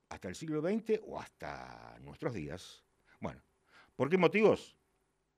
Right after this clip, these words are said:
Eh, esto sí, no sé si hace falta investigar, pero sabemos por qué no.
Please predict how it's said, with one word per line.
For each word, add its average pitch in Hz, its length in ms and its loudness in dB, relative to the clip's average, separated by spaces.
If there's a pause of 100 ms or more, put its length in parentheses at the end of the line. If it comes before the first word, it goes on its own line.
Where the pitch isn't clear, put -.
(840)
Eh, 117 240 -8 (260)
esto 196 240 2
sí, 147 520 6
no 196 460 -2
sé 185 140 0
si 101 100 -2
hace 85 140 -4
falta 87 200 -6
investigar, 78 380 -6
pero 90 240 -2
sabemos 180 420 2
por 120 240 -2
qué 170 140 2
no. 143 260 0